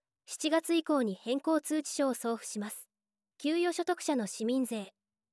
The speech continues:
府民税、森林環境税は、事業主、特別徴収義務者が、毎年六月から翌年五月までの毎月の給与から差し引き、特別徴収の上、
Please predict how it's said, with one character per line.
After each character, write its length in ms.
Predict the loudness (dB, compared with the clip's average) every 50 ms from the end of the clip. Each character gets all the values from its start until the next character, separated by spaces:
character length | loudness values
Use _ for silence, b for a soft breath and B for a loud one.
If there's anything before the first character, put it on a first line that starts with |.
| _ _
府 140 | _ 2 2
民 220 | 4 4 4 2
税、 280 | 2 0 -2 -4 -6 -12 _ _ _ _ _ _ _ _ _ -6 -2 0
森 180 | 0 2 2
林 180 | 2 2 2 2
環 200 | 0 0 0 0
境 220 | 2 2 2 2
税 200 | 2 2 0 0
は、 220 | 0 -2 -4 -4 -6 _ _ _ _ _ _ _ _ -10
事 140 | -6 -2 0
業 160 | 2 2 2 2
主、 260 | 0 -2 -4 -4 -6 _ _ _ _ _ _ _ _ _
特 240 | -6 -6 -2 0 2
別 220 | 2 2 0 0 0
徴 180 | 2 2 2
収 180 | 2 2 0 0
義 100 | 2 2
務 180 | 2 2 2
者 200 | 2 0 -4 -8 -8 _ _ _ _ _ _ _ _ -4
が、 220 | -4 -2 -2 -4 _ _ _ _ _ _ _ _ _ _ _
毎 200 | 2 2 4 4
年 260 | 4 2 0 2 2
六 200 | 0 2 2 2
月 220 | 2 2 2 2 0
か 100 | 0 0
ら 100 | 0 0
翌 280 | -2 -2 -2 0 0
年 180 | 2 2 2 2
五 140 | 2 2 4
月 240 | 4 2 2 2 0
ま 100 | 2 2
で 120 | 2 2
の 120 | 0 0
毎 240 | -2 0 0 -2 -2
月 200 | -2 -4 -2 0 0
の 100 | 0 0
給 220 | 0 0 0 2
与 100 | 0 0
か 120 | -2 -4
ら 100 | -8 -8
差 160 | -8 -10 -10 -10
し 80 | -8
引 60 | -8 -10 -10
き、 180 | -10 -10 -12 -12 _ _ _ _ _ _ _ _ _ _ _
特 240 | -4 -2 -2 0 2
別 200 | 0 0 0 -2
徴 200 | 0 2 2 2
収 300 | 2 0 -2 -2 -2 -4 -6 _ _ _ _ _ _ _ _ -4
の 180 | -2 0 0
上、 240 | 2 0 0 -2 -4